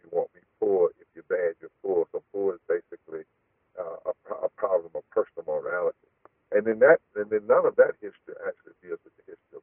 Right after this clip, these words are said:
race and the willingness and, and, and, and the years and years of slavery and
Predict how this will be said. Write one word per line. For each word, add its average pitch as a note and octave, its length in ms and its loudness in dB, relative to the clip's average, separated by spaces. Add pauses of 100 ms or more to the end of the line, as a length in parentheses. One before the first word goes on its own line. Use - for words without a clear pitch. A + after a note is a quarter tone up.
race A2+ 280 -2 (560)
and F2+ 200 -12
the E2+ 80 -4
willingness E2+ 520 -6 (160)
and, F2 80 -16 (160)
and, E2+ 80 -18 (140)
and, - 100 -20 (160)
and - 160 -20
the D#2+ 120 -20 (300)
years G2+ 220 -4
and F2 160 -20
years E2+ 320 -10
of - 80 -20 (140)
slavery F2 340 -4
and D#2+ 100 -20